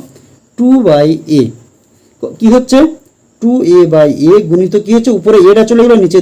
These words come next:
দুইটা থেকে গেলো, তাহলে এ, এ, এ কাটা গেলো, এই দুইয়ের সঙ্গে এই দুই কাটা গেলো। থাকছে কি? শুধু আমাদের একটা এ থাকছে, তাহলে এ বসে গেলো। এই মাইনাসে আর মাইনাসে গুণ করলে কি হবে? প্লাস থেকে গেলো। এখানে কি, কি রয়েছে দেখো, সিক্স by এ স্কয়ার থেকে দুই by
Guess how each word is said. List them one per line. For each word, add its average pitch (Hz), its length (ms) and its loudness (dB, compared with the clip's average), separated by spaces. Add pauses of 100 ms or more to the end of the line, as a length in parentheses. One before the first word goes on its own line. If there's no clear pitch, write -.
দুইটা 196 200 0 (380)
থেকে 220 220 -6
গেলো, 220 140 -2
তাহলে 202 160 -4 (120)
এ, 196 40 4 (200)
এ, - 20 4 (160)
এ - 100 -2
কাটা 165 200 -4
গেলো, 202 180 0
এই 147 80 -4
দুইয়ের 156 200 -8
সঙ্গে 180 180 -6
এই 139 60 -8
দুই 131 120 -4
কাটা 120 140 -8
গেলো। 123 160 -8
থাকছে - 260 -10
কি? 277 60 0 (460)
শুধু 240 220 -4
আমাদের 226 240 2
একটা 214 140 -6 (120)
এ 131 40 -2 (100)
থাকছে, 117 260 -12
তাহলে 135 240 -4
এ - 100 2
বসে 147 220 -6
গেলো। 165 140 0 (400)
এই 202 140 2
মাইনাসে 208 420 0 (160)
আর 196 80 -2 (180)
মাইনাসে 160 360 -2
গুণ 185 160 -4
করলে 220 180 -2
কি 233 60 -4
হবে? 254 120 0 (100)
প্লাস 147 220 -2 (100)
থেকে 123 220 -6
গেলো। 113 120 -4 (360)
এখানে 208 240 0
কি, 220 140 -12
কি 240 80 -4 (120)
রয়েছে 254 240 -2
দেখো, 262 140 0 (120)
সিক্স 247 260 -2
by 240 100 2 (120)
এ - 100 0
স্কয়ার 220 200 -4 (140)
থেকে 233 120 -2 (100)
দুই 175 180 0
by 175 100 2